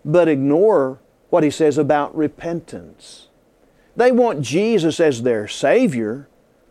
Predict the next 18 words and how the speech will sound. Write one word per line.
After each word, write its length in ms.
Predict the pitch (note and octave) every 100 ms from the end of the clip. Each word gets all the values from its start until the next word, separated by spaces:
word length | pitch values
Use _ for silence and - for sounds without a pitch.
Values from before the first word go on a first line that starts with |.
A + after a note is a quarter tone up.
| _ _ _
but 140 | G3+ G#3+
not 240 | G3+ F3+
as 140 | C#3+
their 200 | C#3 C#3+
Lord 320 | B2 C3+ C#3+ A#2+
and 160 | A2
Master. 540 | A2 A#2 C3 - F2 A#2 C3 _ _ _ _ _ -
They 160 | G#3
want 240 | A3+ A3+ G3+
all 640 | D#3 E3 F3+ F3+ F#3+ F#3
of 80 | E3+
his 140 | F3+
promises, 960 | - - E3 E3 C#3+ B2+ C3 A#2 A#2+ - _ _ _ _ _ -
but 160 | C3+
they 160 | C#3+ B2+
dismiss 760 | A2+ A2+ F3 E3+ C#3 C#3 B2+
his 180 | - A#2
commandments. 920 | - B2 A#2 A#2+ A2+ F2 - _ -